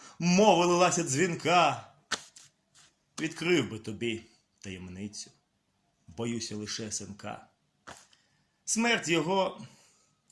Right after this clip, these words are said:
не лякає, життя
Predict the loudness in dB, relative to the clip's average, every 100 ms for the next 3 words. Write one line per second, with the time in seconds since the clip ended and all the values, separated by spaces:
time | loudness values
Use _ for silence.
0 | -14 -12 -10 -12 -14 -14 -14 -18 _ _
1 | _ _ _ _ -20 _ _ -6 -6 -4
2 | 0 0 -2